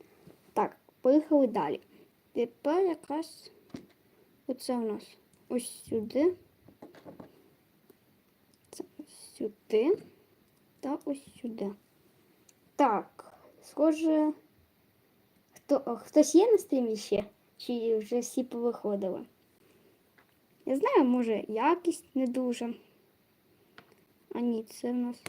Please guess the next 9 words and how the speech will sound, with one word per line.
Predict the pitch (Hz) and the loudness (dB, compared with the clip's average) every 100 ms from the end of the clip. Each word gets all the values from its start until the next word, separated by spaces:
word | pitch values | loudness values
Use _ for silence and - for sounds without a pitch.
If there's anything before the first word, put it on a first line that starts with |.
| - _ _ - | -20 _ _ -10
виходить, | 233 240 233 233 | -6 -4 -6 -8
що | - 247 247 | -10 -6 -6
ось | - 233 - - - - _ _ - _ _ _ _ _ _ _ | -6 -6 -8 -18 -20 -20 _ _ -20 _ _ _ _ _ _ _
вперед. | - - _ 240 220 208 - - _ _ _ _ _ _ _ _ _ _ _ _ _ _ _ _ _ - - _ _ _ _ _ _ - | -20 -20 _ -4 -2 -4 -6 -18 _ _ _ _ _ _ _ _ _ _ _ _ _ _ _ _ _ -16 -16 _ _ _ _ _ _ -6
Ілі, | 247 233 233 226 - _ _ _ - - - - - - - - - - | -6 -4 -6 -8 -12 _ _ _ -20 -18 -18 -12 -10 -10 -14 -20 -20 -18
і, | 285 - - - | -14 -14 -14 -10
і, | 262 240 240 - | -8 -6 -8 -8
і | 240 | -6
як? | 233 302 - | -4 -6 -8